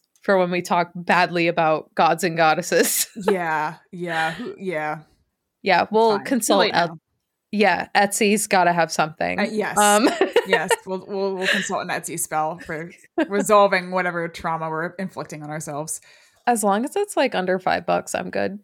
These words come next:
Speaker 2: They're pretty cheap. They're
Speaker 1: <laughs>
Speaker 2: pretty cheap.
Speaker 1: So,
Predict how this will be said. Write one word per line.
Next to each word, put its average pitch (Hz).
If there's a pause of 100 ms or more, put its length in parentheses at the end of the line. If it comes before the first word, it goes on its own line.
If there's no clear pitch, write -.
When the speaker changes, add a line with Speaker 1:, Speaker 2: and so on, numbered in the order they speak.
(120)
Speaker 2:
They're 480
pretty 392
cheap. -
They're 330
Speaker 1:
<laughs> 294
Speaker 2:
pretty 240
cheap. 165 (1080)
Speaker 1:
So, 320